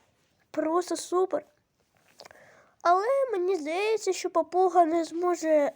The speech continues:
сюди знову залетіти другий раз. Здається, це лише одного раз, бо другий раз він туди не залетить. О, тихо, блін! От!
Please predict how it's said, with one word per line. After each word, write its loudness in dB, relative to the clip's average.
сюди -6
знову 0
залетіти -2
другий -4
раз. -10
Здається, -4
це -8
лише -2
одного 2
раз, -2
бо 0
другий 0
раз 0
він -4
туди -4
не 0
залетить. -6
О, 4
тихо, 2
блін! 2
От! 2